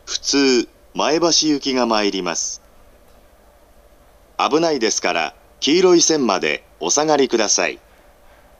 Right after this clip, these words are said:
この列車は十両です。ホームの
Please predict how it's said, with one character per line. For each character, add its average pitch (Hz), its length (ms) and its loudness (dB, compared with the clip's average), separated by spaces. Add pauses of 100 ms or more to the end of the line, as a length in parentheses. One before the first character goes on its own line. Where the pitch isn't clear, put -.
(920)
こ 123 120 2
の 175 120 2
列 175 160 0
車 98 200 -2
は 73 240 -6 (360)
十 170 320 2
両 92 260 2
で 76 140 -2
す。 - 320 -14 (2250)
ホ 185 200 6
ー - 20 2
ム 131 140 2
の 87 280 -2